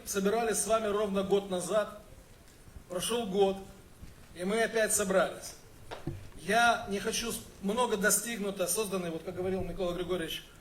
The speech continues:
народные сборы в различных регионах Украины, но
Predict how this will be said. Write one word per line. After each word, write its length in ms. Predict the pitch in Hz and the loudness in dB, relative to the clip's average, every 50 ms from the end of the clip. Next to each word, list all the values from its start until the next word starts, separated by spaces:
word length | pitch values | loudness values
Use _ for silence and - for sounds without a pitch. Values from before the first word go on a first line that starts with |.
| - - - | -20 -14 -2
народные 500 | 175 190 202 208 208 170 175 175 170 165 | 0 0 2 2 0 -2 -4 -4 -4 -4
сборы 400 | - - 175 196 190 175 165 151 | -4 0 2 4 4 4 2 -2
в 100 | - - | -2 -2
различных 460 | 180 165 185 202 180 - 180 165 151 | -4 -2 -2 -2 -4 -4 -6 -8 -8
регионах 360 | 160 160 175 180 165 156 - | -8 -6 -4 -4 -4 -4 -4
Украины, 540 | - 160 151 156 175 180 202 202 185 - - - - - - - - - - - - - - - - - - | -6 -6 -4 -2 -2 -2 -2 -2 -4 -6 -6 -8 -12 -14 -16 -16 -20 -20 -20 -20 -20 -20 -20 -20 -20 -20 -14
но 500 | 160 175 196 214 233 233 190 151 - - | -6 -4 0 2 4 2 2 2 -2 -8